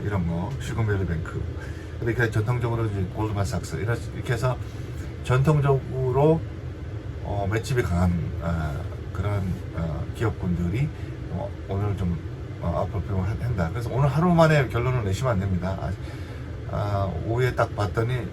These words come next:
한국에 계신 분들은 "어, 이 장이 왜 이러지?" 이렇게 생각하실 필요가 전혀 없겠다. 그리고, 아, 이제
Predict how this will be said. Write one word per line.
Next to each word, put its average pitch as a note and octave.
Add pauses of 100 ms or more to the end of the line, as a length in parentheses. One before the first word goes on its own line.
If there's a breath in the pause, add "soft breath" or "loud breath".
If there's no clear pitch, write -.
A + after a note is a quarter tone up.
한국에 A#2+
계신 G#2+
분들은 F2+ (100)
"어, A#2+
이 A#2+
장이 A2
왜 F#2
이러지?" G#2 (340 loud breath)
이렇게 A2+
생각하실 A#2+
필요가 A#2 (340)
전혀 G2+
없겠다. E2+ (580 loud breath)
그리고, B2+ (800 loud breath)
아, G#2 (540)
이제 D3